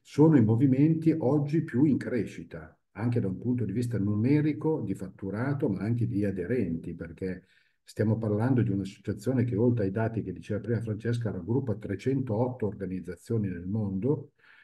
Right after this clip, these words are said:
eh, e, eh, quindi abbiamo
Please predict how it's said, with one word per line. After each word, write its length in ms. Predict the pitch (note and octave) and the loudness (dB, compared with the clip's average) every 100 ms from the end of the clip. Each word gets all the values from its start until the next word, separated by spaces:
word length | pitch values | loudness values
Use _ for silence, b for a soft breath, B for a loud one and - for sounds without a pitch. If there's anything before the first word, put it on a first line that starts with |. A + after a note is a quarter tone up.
| _ | _
eh, 640 | G2 G#2 G2 F2+ F2+ F2+ | -2 0 0 -2 -6 -2
e, 680 | F#2+ B2 - - F#2 F#2 F2+ | 6 6 6 0 -6 -6 -6
eh, 60 | F2 | -6
quindi 240 | - C3+ | -2 2
abbiamo 600 | A#2+ G2+ A2 A2+ A2+ - | 2 2 2 2 0 -8